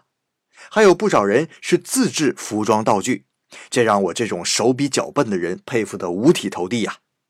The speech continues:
其实啊，看游行很有意思，因为你会知道最近什么最流行。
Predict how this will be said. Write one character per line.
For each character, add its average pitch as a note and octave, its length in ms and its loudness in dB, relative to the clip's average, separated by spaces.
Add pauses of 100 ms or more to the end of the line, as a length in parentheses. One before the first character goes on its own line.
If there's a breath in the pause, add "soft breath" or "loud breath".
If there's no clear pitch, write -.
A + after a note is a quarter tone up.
(480 loud breath)
其 A3+ 140 0
实 G3+ 140 6
啊， F#3+ 160 6 (180 soft breath)
看 A#3 200 2
游 E3+ 180 4
行 C#3+ 340 -4
很 B2 200 -2
有 G#2+ 140 -2
意 G2+ 120 -4
思， - 240 -6 (300)
因 F#3 120 2
为 G#3+ 200 4 (160 loud breath)
你 A#2 140 -4
会 G3+ 160 2
知 G3 140 -4
道 G3 140 4
最 G3+ 180 0
近 G3 220 -4 (100)
什 - 260 -6
么 B2 120 -2
最 F3+ 160 6
流 G#2+ 200 0
行。 G2+ 300 -6